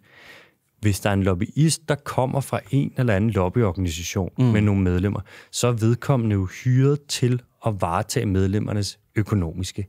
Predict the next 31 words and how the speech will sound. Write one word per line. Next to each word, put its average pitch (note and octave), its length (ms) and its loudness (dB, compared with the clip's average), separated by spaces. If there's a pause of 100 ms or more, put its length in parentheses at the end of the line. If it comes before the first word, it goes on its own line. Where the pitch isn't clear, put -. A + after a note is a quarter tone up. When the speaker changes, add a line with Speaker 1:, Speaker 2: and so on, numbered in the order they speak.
(160)
Speaker 1:
interesser. F2 600 -4
Speaker 2:
Ja. G2+ 80 0 (760)
Speaker 1:
Hvordan A2+ 520 0
kan C#3 200 -4
man C3 180 0 (180)
ikke B2 340 2
se - 440 -4 (120)
de A#2+ 100 -2
interesser, A#2 640 -2
når A2+ 120 0
man G2 140 0
snakker F#2+ 400 -2
med A2 80 0
de G#2 120 -4
lobbyister? F#2+ 540 -4 (840)
Altså, A2+ 240 2
hvordan A2 320 2
Speaker 2:
Ja. G#2 140 2 (600)
Speaker 1:
det A#2+ 220 2
er... B2 240 0 (100)
Altså, A#2+ 280 0 (260)
politikere C3 540 2
er A2 60 2
jo A2+ 180 2 (320)
helt F3+ 280 0
almindelige C#3 420 2
mennesker. A2+ 440 2
Speaker 2:
Mm. A2 240 2 (1000)
Speaker 1:
Det B2 260 0
er A#2+ 80 -2
simpelthen, B2+ 800 2